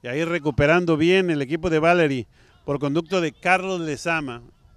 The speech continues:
Y no es Charlie Levy, ¿eh? Es otro Lezama. Este es Carlos Alberto, si no me equivoco. Y el que conocemos nosotros es Carlos Eduardo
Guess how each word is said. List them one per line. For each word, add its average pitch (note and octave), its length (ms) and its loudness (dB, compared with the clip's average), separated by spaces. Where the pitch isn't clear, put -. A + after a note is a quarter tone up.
Y C3+ 140 -10
no D#3+ 160 -2
es G3+ 100 -4
Charlie E3+ 320 -2
Levy, D3+ 320 -2
¿eh? F3 220 -10
Es C#3 220 -10
otro G3+ 320 -2
Lezama. C3 540 -6
Este D#3 280 -8
es - 100 -12
Carlos D3 420 -6
Alberto, D3 580 -6
si C3 200 -12
no D#3+ 140 -8
me E3 80 -6
equivoco. D#3+ 580 -12
Y B2 140 -16
el B2 120 -12
que B2 120 -12
conocemos C3 480 -10
nosotros D#3+ 220 -12
es E3+ 160 -12
Carlos B2+ 360 -10
Eduardo D3 560 -8